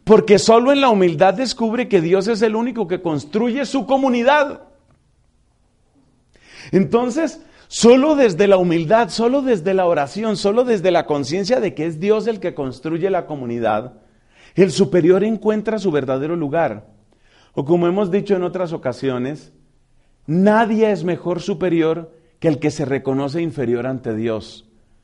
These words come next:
Que no seas tan pastor que se te olvide ser oveja. Que no seas tan madre maestra que se te olvide ser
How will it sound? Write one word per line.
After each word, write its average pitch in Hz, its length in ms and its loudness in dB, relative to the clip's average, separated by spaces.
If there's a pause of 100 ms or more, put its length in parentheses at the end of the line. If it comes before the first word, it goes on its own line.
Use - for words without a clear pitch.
(600)
Que 170 160 4
no 214 240 2
seas 240 400 0
tan 233 260 -2
pastor 226 460 -2
que 214 120 -2
se 156 140 -6
te 151 120 -6
olvide 165 400 0
ser 185 420 -4
oveja. 135 560 -2 (1400)
Que 185 160 4
no 208 200 2
seas 254 340 2
tan 185 180 0
madre 202 340 2
maestra 233 540 0
que 196 100 -2
se 170 120 -2
te 160 160 -6
olvide 165 380 2
ser 214 440 -2